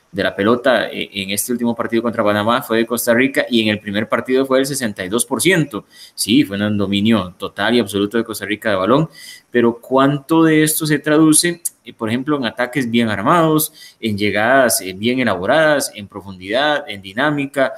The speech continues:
eh, en un poco de vértigo? Eh, al menos, por ejemplo, en el último partido, poca asociación, eh, sí, con dos delanteros, sí, se usaron tres sistemas, como dice Ronald González, uno de ellos el tres cinco dos, que lo estaba probando, que estaba tratando, eh, eh, de implementar una selección, eh,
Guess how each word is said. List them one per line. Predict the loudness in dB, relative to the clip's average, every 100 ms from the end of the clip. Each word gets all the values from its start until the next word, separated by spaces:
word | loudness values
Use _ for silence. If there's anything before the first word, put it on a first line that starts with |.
| -14 _ -14
eh, | -10 -6
en | -6
un | -4
poco | -4 -4 -2
de | -2
vértigo? | 0 0 0 -2 0 -2 -4
Eh, | -16 -12 -10
al | -6
menos, | -4 -4
por | -4
ejemplo, | -4 -2 -2
en |
el | -2
último | -2 -4
partido, | -4 -2 0 0
poca | 0 -2 -2 -4
asociación, | -6 -8 -4 2 2 2 -2 -8 -20 -20
eh, | -10 -8 -6
sí, | -2 2 2 2
con | -4
dos | -2 -2
delanteros, | -2 0 0 0 0
sí, | 0 2 2
se | -2
usaron | -4 -4 -4
tres | -2 -2
sistemas, | -2 -4 -2 -2
como | -6 -10
dice | -10 -6
Ronald | -4 -4 -4
González, | -4 -2 -2 -2
uno | -2
de | 0
ellos | 0 -2
el | -6
tres | -4 -2
cinco | -2 -2
dos, | 2 4 2
que | -2
lo | -8
estaba | -2 -2 0
probando, | 0 2 2 -2
que | -4
estaba | -2 -2
tratando, | -2 -2 0 0 -2 -6 -20 -20 -20 _
eh, | -12 -10 -12
eh, | -8
de | -6
implementar | -6 -6 -8 -4 -4
una | -4
selección, | -4 -4 -2 0 0 -2 -8 _ _ _
eh, | -2 0 2 2 0 -4